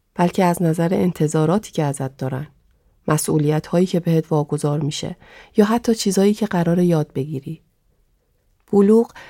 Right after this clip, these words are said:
در واقع سریعترین مرحلهٔ پیری تو کل زندگیه. یعنی همون بچه‌هایی که تابستون می‌رن خونه و وقتی برمیگردن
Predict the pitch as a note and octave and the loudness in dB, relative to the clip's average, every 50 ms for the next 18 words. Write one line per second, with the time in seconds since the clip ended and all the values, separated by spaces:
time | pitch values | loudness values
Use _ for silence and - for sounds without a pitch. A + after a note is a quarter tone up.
0 | - _ _ - G3+ G3 F#3+ F#3+ G3 F#3+ F#3 F#3 - A3 A3 - - G3+ F3+ F3+ | -20 _ _ -2 0 0 2 2 2 0 0 2 0 -2 -2 -2 -2 0 0 2
1 | F#3 F3 F3+ - - - F3+ F3 F3 F#3+ G3+ G#3 F#3+ F3 E3 D#3+ D#3+ E3 D#3+ D#3+ | 0 -2 -2 -6 -6 -2 -2 0 2 2 2 4 2 2 0 -2 -2 -2 0 0
2 | E3 E3+ F3+ F#3 F3+ - - - E3 D3+ D#3 F3 E3 E3+ - - - - - F3 | 2 2 0 0 -2 -4 -4 -2 -2 -2 0 0 -2 -2 -2 -6 -4 0 0 2
3 | F3 E3 D#3+ D#3 C#3+ C#3 C3+ C3+ C3 C3 - C#3+ C#3+ D3 - _ _ _ _ _ | 2 2 0 0 -2 -2 -2 -2 -2 -4 -6 -8 -8 -8 -10 _ _ _ _ _
4 | _ _ _ _ _ _ _ _ _ _ _ _ _ _ - E3 D#3+ D#3 D3+ D#3 | _ _ _ _ _ _ _ _ _ _ _ _ _ _ 0 2 2 2 2 0
5 | F3 - _ - - - - - - A#3+ A#3+ B3 A#3+ A3 G#3 F#3 F3+ - - F3 | -4 -10 _ -20 -20 -20 -10 0 4 4 6 6 6 4 2 0 0 -2 -4 -4
6 | F3 - F#3+ G3 G3+ - G#3 - - F3 E3 E3+ E3 D#3+ - - - E3+ D#3+ D#3 | -2 0 0 0 2 0 -4 -2 -2 -4 -2 -2 -2 -2 -2 -2 0 2 2 2
7 | D#3 D#3 D3+ D3+ D#3 D#3 - - D#3+ D#3 D#3 E3 E3+ F#3 G3+ G#3+ - _ _ _ | 2 0 0 -2 -2 -4 -4 -2 0 0 2 0 0 -2 -4 -6 -8 _ _ _
8 | _ _ _ _ _ _ _ _ _ _ _ F#3 F3 G3 G3+ - - - F#3 - | _ _ _ _ _ _ _ _ _ _ _ -2 0 0 -2 -2 -2 -2 -2 0
9 | E3 D#3+ D#3+ E3+ F3 F3+ F3 - E3+ E3 E3+ - - F#3 G3 G#3+ | 0 0 0 0 0 0 -2 -2 -2 -4 -4 -2 -2 -2 -2 -2